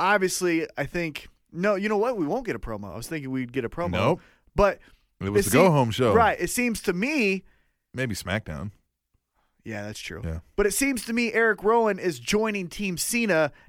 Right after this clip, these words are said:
Speaker 1: not to fight the Authority, but to, "Hey, Luke, we don't do this stuff, so I'm gonna kick your tush, and you're not gonna be able to." No, that's not what we do
Speaker 2: <laughs>
Speaker 1: here.
Speaker 2: No.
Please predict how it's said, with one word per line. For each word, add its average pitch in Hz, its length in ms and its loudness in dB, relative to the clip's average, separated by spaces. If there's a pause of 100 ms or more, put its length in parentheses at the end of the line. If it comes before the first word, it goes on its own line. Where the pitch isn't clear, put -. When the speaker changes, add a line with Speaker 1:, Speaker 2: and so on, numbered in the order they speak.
Speaker 1:
not 202 380 0
to 185 120 -2
fight 202 320 2
the 175 120 -2
Authority, 170 680 0 (260)
but 185 220 2
to, 175 260 2 (280)
"Hey, 302 240 6
Luke, 226 420 2 (240)
we 165 460 -2
don't 311 320 4
do 196 200 2
this 185 240 4
stuff, 226 520 4 (180)
so - 140 0
I'm 285 40 2
gonna 247 140 0 (240)
kick 254 300 -2
your 302 200 2
tush, 196 520 0 (300)
and 139 280 -4
you're 339 160 2
not 240 220 4
gonna 208 120 0
be 214 160 0
able 214 260 4
to." 190 140 -2 (520)
No, 262 520 4 (320)
that's - 160 -20
not 262 160 2
what 277 120 2
we 277 60 2
do 339 260 4
Speaker 2:
<laughs> 220 40 2
Speaker 1:
here. 190 140 4
Speaker 2:
No. 381 460 2